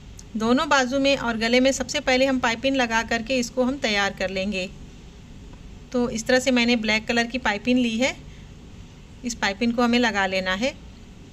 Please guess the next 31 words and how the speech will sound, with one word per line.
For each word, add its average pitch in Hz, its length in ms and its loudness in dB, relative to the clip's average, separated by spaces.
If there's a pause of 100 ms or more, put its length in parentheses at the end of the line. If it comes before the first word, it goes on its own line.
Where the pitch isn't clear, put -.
(720)
ये 269 160 2
मैंने 330 220 0
पाइपिंग 240 400 0
लगा 233 240 2
करके 240 360 0
इसको 247 300 2
रेडी 220 300 2
कर 233 160 0
लिया 214 260 2
है 240 160 2
गले 208 280 0
में 233 180 2
और 226 100 0
दोनों 202 320 -2
बाजू 202 300 0
में। 277 200 2 (920)
अब 240 180 -2
वापस 240 340 4
से 285 160 -2
हम 277 160 2
इसको 262 440 0 (600)
इस 233 140 -4
तरह 254 160 6
से 262 160 4
रखेंगे। 269 520 2 (2250)
अब 302 140 2
हम 330 160 0
इसकी 294 260 -2
उल्टी 269 320 4
साइड 247 340 2
करेंगे 233 460 2